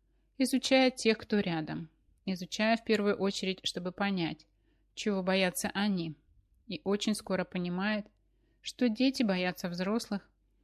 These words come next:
а взрослые боятся силы и власти, подавляющей всех. И потому самое сильное желание ребёнка – стать взрослым, но не таким, как родители или другие люди, встречающиеся ему,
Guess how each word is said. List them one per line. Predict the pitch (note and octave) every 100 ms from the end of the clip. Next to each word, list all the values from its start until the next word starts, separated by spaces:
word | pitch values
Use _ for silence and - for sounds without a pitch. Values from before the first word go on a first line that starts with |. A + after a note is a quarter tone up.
| _
а | G3
взрослые | F#3 G#3 B3 - F#3+
боятся | F3 F3+ G3+ -
силы | G3 - F3+ E3+
и | -
власти, | G3 F3 E3 E3 -
подавляющей | - F3 E3+ F3 F#3 F3 G3
всех. | - - D#3+ - _ _ _ _ _ _ _ _ _ _
И |
потому | A3 B3+ C#4 D4+
самое | D4+ B3+ A#3+ A#3+
сильное | - B3+ A#3+ A3+
желание | A3+ A3+ A3+ A3+
ребёнка – | A3 G#3 A#3 D4 - - -
стать | - G#3+ G#3+
взрослым, | G3 F#3 E3 D#3 - D#3+ D#3+ _ _ _ _
но | G3+ F3+
не | F#3
таким, | G#3+ A3+ - G#3
как | - E3+ -
родители | F3+ F3 D#3+ D#3+ E3
или | F3+ F3
другие | D#3+ E3 E3 D#3+
люди, | D#3 D#3 D#3+ D3+ _ _ _ _
встречающиеся | - F3+ - F3+ E3+ - F3 E3 F#3
ему, | F3 E3